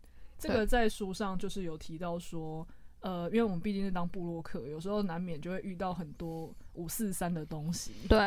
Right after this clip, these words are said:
Speaker 1: 但我相信那个其他集的老王一定非常，<laughs> 我们常常是私底下有聊，说为什么要当部落客？我明明就是好好当上班族，为什么当部落客要被人家就是，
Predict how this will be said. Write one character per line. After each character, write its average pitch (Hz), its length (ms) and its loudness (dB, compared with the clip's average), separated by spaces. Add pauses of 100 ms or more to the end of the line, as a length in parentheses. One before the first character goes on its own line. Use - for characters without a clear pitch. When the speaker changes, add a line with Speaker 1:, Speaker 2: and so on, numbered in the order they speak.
(140)
Speaker 1:
但 220 100 8
我 175 80 2
相 196 220 4
信 202 160 2
那 190 100 0
个 170 240 -2
其 180 200 -4
他 185 180 2
集 156 200 -6
的 160 140 -4
老 147 140 -6
王 156 240 -6
一 170 40 -4
定 180 140 -2
非 165 180 -2
常， 170 140 0 (260)
<laughs> - 300 0
我 202 60 8
们 233 140 12
常 247 160 12
常 285 120 12
是 320 100 12
私 277 180 8
底 247 120 12
下 262 180 12
有 208 100 12
聊， 190 240 12
说 302 240 12
为 403 100 12
什 330 60 12
么 240 100 12
要 311 60 12
当 302 180 10
部 330 140 4 (100)
落 269 140 12
客？ - 120 10
我 254 80 12
明 254 160 12
明 294 80 6
就 349 80 6
是 359 60 10
好 262 160 12
好 220 100 12
当 240 160 12
上 262 240 12
班 240 220 10
族， 202 140 4
为 226 80 8
什 294 60 6
么 202 120 6
当 220 180 8
部 240 200 2
落 226 180 8
客 240 160 8
要 226 180 8
被 226 140 6
人 190 100 4
家 196 200 4
就 202 120 2
是， 208 220 6